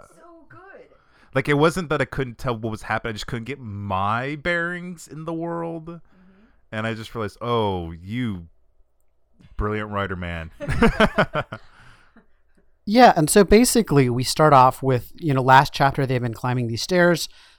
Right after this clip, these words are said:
Speaker 3: and here they are at the end of the stairs, the end of the path. Um, they're walking towards what is basically a wall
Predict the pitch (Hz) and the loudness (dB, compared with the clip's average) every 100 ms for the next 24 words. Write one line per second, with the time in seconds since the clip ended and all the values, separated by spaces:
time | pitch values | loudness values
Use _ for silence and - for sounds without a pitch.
0 | _ 147 147 135 127 123 120 - - 147 | _ 0 4 4 2 0 -4 -8 -2 4
1 | 151 151 143 - _ 143 131 131 127 131 | 6 4 2 -6 _ -4 0 2 0 0
2 | 127 127 110 131 131 131 127 - 170 170 | 0 0 -2 -6 -4 -4 -4 -2 2 2
3 | 139 120 113 107 - 147 147 - - - | 0 -4 -6 -6 0 2 2 0 -14 -20
4 | - _ _ 131 131 120 123 135 - 151 | -20 _ _ 2 4 4 2 -4 0 2
5 | 147 156 165 156 151 - 143 135 147 127 | 6 6 6 2 0 0 -2 0 -2 -4
6 | 139 131 147 135 131 135 120 117 113 110 | -2 -2 -2 -2 -2 -2 -4 -2 -4 -4
7 | 117 131 | -8 -12